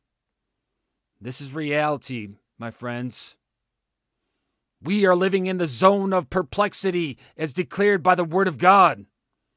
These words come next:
The Word of God does not lie. The satanic mainstream media lies to us every single day. I was tagged in a post on Gab by Five Arrow Father. He says,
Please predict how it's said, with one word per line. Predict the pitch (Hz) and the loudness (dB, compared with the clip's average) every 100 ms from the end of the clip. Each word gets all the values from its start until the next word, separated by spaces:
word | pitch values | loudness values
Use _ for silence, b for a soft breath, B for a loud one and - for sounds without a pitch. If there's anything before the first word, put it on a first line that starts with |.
| _ _ _ | _ _ _
The | 98 | -14
Word | 110 156 | -6 -4
of | 127 | -4
God | 123 147 | -4 -4
does | 131 107 | -4 -8
not | 135 135 | -8 -6
lie. | 135 147 139 | -4 -2 -4
The | |
satanic | 131 151 131 151 147 139 | -8 -10 -8 -6 -6 -8
mainstream | 147 143 - 147 | -10 -10 -10 -8
media | 147 160 139 | -8 -6 -6
lies | 135 143 135 | -2 -2 -4
to | 147 | -8
us | 147 - B B B | -8 -10 B B B
every | 139 151 | -6 -6
single | 135 160 156 151 | -6 -8 -8 -6
day. | 135 170 160 101 _ _ _ _ _ _ _ _ _ _ _ _ _ _ _ _ _ - | -2 -2 -2 -6 _ _ _ _ _ _ _ _ _ _ _ _ _ _ _ _ _ -16
I | 117 | -10
was | 120 - | -10 -6
tagged | 151 147 127 135 | -2 -2 -4 -6
in | 135 131 131 _ - | -6 -6 -10 _ -14
a | 127 127 127 117 101 _ _ _ _ _ _ _ _ _ _ _ _ _ - | -8 -6 -6 -10 -14 _ _ _ _ _ _ _ _ _ _ _ _ _ -6
post | 156 160 - 135 | -4 -2 -6 -8
on | 127 | -8
Gab | 120 151 123 | -6 -6 -4
by | 123 123 120 _ | -6 -6 -8 _
Five | - 143 147 - | -4 -2 -4 -6
Arrow | 143 139 135 | -8 -4 -4
Father. | 120 - 143 139 113 95 | -6 -4 -2 -2 -4 -10
He | 135 | -12
says, | - 143 131 | -10 -8 -10